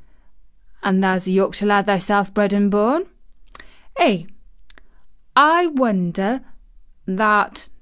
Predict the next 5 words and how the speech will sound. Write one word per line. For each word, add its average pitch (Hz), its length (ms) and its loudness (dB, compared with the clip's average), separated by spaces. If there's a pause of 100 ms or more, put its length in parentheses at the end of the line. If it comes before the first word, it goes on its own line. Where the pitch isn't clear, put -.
(200)
not 208 360 -4
ashamed 185 960 -4
of 185 240 -8
thy 208 240 0
face." - 680 -6